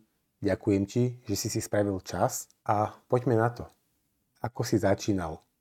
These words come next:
Poďme od začiatku. Nech si ľudia vedia lepšie spraviť predstavu o tom, kto si, čo si zač, aby si ťa mohli obľúbiť tak ako ja.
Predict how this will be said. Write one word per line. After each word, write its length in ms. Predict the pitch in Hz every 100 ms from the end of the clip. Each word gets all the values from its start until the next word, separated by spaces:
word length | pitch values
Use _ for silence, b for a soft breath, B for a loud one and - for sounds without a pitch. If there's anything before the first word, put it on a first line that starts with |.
| _ -
Poďme 320 | 139 139 95
od 80 | 98
začiatku. 640 | 101 - 101 - 139 151 - _ _ _ _ -
Nech 160 | 101
si 80 | -
ľudia 320 | 104 110 107
vedia 240 | 98 98 95
lepšie 400 | 113 117 117 104
spraviť 320 | - 104 95
predstavu 480 | - 101 - 107 95
o 80 | 101
tom, 320 | - 117 117 117 _ _ _ _ _ _
kto 180 | 110 104
si, 320 | - 104 - _ _ _ _
čo 80 | 110
si 160 | - 98
zač, 260 | 117 117 - _ _ _ _ _ _ 110
aby 80 | 101
si 160 | 101
ťa 120 | 101
mohli 280 | 101 95 98
obľúbiť 720 | 98 104 107 98 - _ _
tak 160 | 98 95
ako 240 | - 98
ja. 80 | 82